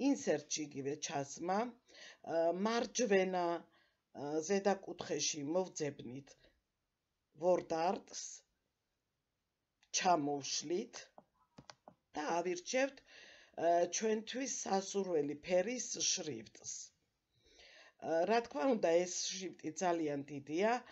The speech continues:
ამიტომ ბრუნდებით ისევ საწყისში, home, და ავირჩევთ,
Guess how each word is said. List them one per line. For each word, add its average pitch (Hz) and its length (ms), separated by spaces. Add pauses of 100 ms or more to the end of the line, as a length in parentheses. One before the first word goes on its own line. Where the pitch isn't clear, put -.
(240)
ამიტომ 214 480
ბრუნდებით 196 680
ისევ 135 300
საწყისში, - 1000 (560)
home, 190 400 (840)
და 302 140 (320)
ავირჩევთ, 208 760